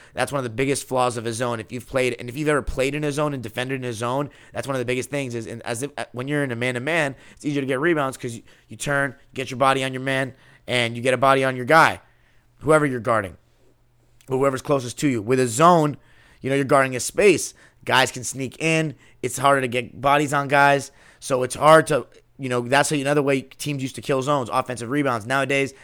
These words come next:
teams don't go for offensive rebounds. They prefer to get back in transition, leads to one-and-done opportunities. And that's what was happening for the Celtics. Uh, not tonight, though, somehow. They got twenty-one offensive rebounds because they got open threes all game in the zone that we were playing.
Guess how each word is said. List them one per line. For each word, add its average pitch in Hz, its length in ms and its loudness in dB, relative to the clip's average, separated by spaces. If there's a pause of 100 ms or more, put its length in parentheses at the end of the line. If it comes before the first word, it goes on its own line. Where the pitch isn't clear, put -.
teams 143 180 -6
don't 131 140 -2
go 131 120 0
for 131 120 0
offensive 120 300 -4
rebounds. 143 340 -4
They 127 120 -6
prefer - 240 -4
to 127 60 -2
get 127 100 -4
back 127 200 0
in 117 80 -12
transition, 127 580 -4 (160)
leads 120 200 -6
to 135 60 -6
one-and-done 120 360 -2
opportunities. 107 600 -8 (280)
And 160 100 -4
that's 170 100 4
what 196 120 6
was 190 100 2
happening 175 300 6
for 160 80 -2
the 160 40 0
Celtics. 160 460 0 (300)
Uh, 135 360 0
not 165 280 4
tonight, 202 300 2
though, 156 100 2
somehow. 131 500 0 (340)
They 196 200 4
got 160 400 4 (280)
twenty-one 190 680 0
offensive 156 600 -2
rebounds 131 600 0 (300)
because 147 220 -2
they 147 100 0
got 139 340 -2
open 185 320 4
threes 156 460 0
all 165 240 2
game 147 240 -6
in 135 60 -8
the 135 100 -8
zone 135 340 -2
that 123 120 -2
we 110 80 -6
were 107 100 -6
playing. 113 400 -8